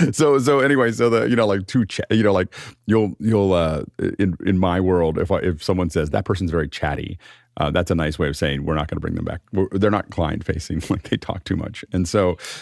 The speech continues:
um, and so the, uh, but, but being very chatty is usually a death knell to, to most people who, who are, especially when you're starting. You can do it if you're really advanced, but not when you're getting your first time on your team.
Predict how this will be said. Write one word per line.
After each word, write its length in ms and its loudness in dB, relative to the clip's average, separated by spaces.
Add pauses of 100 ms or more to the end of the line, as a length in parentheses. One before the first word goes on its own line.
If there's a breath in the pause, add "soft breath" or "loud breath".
(140 loud breath)
um, 420 0
and 200 0
so 240 2
the, 260 0
uh, 240 -2
but, 260 -2
but 140 -2
being 160 2
very 220 0
chatty 280 0
is 80 -4
usually 320 -4
a 40 -6
death 280 -6
knell 260 -4
to, 360 -8
to 100 -8
most 260 -6
people 300 -6
who, 200 -6 (100)
who 100 -4
are, 200 -4
especially 340 -2
when 100 -2
you're 100 -6
starting. 500 -10 (240 loud breath)
You 100 0
can 100 2
do 140 4
it 60 2
if 80 -2
you're 100 -2
really 580 -2
advanced, 580 -2
but 120 -6 (120)
not 220 -6
when 120 -8
you're 100 -8
getting 380 -8
your 140 0
first 260 -6
time 180 -6
on 80 -10
your 120 -10
team. 280 -14